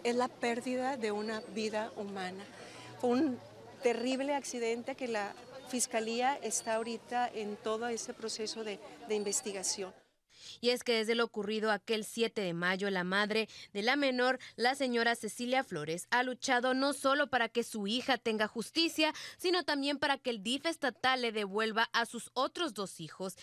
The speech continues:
Speaker 2: que continúan bajo el resguardo de la paraestatal.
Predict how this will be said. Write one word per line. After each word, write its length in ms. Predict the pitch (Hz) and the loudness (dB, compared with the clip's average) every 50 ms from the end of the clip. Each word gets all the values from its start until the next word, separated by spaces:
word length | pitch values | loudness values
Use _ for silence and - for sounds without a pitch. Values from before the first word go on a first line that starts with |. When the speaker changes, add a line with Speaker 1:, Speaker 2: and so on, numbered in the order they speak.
| - - - | -18 -6 -4
Speaker 2:
que 140 | 220 202 - | -4 -4 0
continúan 760 | - 262 277 285 277 277 240 220 208 220 240 254 247 233 | 2 2 2 2 2 0 0 0 2 2 4 4 4 4
bajo 260 | 214 220 220 - 220 202 | 2 0 0 0 -2 -2
el 60 | 202 | 0
resguardo 600 | 202 208 202 190 180 196 202 226 240 208 214 202 | -2 -2 -4 -2 0 2 2 2 2 0 -2 -2
de 140 | 196 196 196 | 0 2 2
la 120 | 220 220 | 2 2
paraestatal. 760 | - 220 190 180 180 - - 180 - _ 262 285 254 190 - | 2 0 -2 -2 -4 -6 -8 -10 -4 _ 2 2 2 0 -4